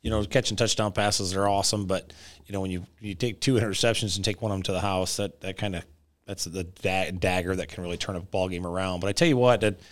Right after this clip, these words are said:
one, one of these things that stood out to me was Ayersville's running back, Owen Burner, twenty-three carries and a hundred sixty-one yards.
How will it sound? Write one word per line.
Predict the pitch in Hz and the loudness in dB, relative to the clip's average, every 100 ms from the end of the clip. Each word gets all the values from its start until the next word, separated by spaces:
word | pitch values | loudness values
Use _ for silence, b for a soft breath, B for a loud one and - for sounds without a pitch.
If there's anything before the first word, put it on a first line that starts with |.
| B B B - | B B B 2
one, | 131 147 | 4 4
one | 120 143 | 4 4
of | 123 | 4
these | 117 | 4
things | 110 110 | 2 2
that | 98 | 0
stood | 87 117 | 2 2
out | 104 104 - | 4 2 0
to | |
me | 98 | -2
was | 92 82 - - | 0 0 -2 0
Ayersville's | 117 104 107 90 | 0 2 0 0
running | 98 95 | -2 0
back, | 95 92 | 0 0
Owen | 92 90 | -2 -2
Burner, | 78 90 87 | -2 -4 -4
twenty-three | 85 120 117 117 110 | -4 0 0 0 -2
carries | 110 101 101 | 0 0 -2
and | |
a | 90 | -4
hundred | 101 98 | -6 -4
sixty-one | 87 101 - 90 90 | -4 -4 -6 -6 -6
yards. | 85 87 85 85 | -4 -4 -4 -4